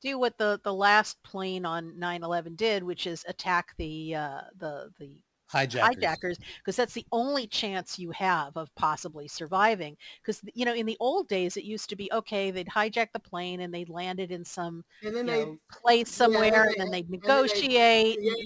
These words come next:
Speaker 1: Yeah.
Speaker 3: right. Yeah,
Speaker 1: And,
Speaker 3: but
Speaker 1: and
Speaker 3: now
Speaker 1: all of
Speaker 3: that's
Speaker 1: that.
Speaker 3: not a thing.
Speaker 1: No,
Speaker 3: Yeah,
Speaker 1: now,
Speaker 3: that's not a
Speaker 1: now
Speaker 3: thing.
Speaker 1: it's like the, the, you, there's the possibility that this plane is being hijacked to be a flying bomb,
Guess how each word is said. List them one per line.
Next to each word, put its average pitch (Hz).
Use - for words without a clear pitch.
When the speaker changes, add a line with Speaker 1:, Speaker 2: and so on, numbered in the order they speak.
Speaker 1:
Yeah. 185
Speaker 3:
right. 151
Yeah, 226
Speaker 1:
And, 240
Speaker 3:
but 233
Speaker 1:
and 233
Speaker 3:
now 262
Speaker 1:
all 247
of 247
Speaker 3:
that's 247
Speaker 1:
that. 208
Speaker 3:
not 214
a 208
thing. 196
Speaker 1:
No, 480
Speaker 3:
Yeah, 302
Speaker 1:
now, 339
Speaker 3:
that's 349
not 277
a -
Speaker 1:
now 339
Speaker 3:
thing. 294
Speaker 1:
it's 220
like 254
the, 247
the, 240
you, 233
there's 233
the -
possibility 220
that 208
this -
plane 226
is 220
being 208
hijacked 185
to 208
be 190
a 190
flying 175
bomb, 196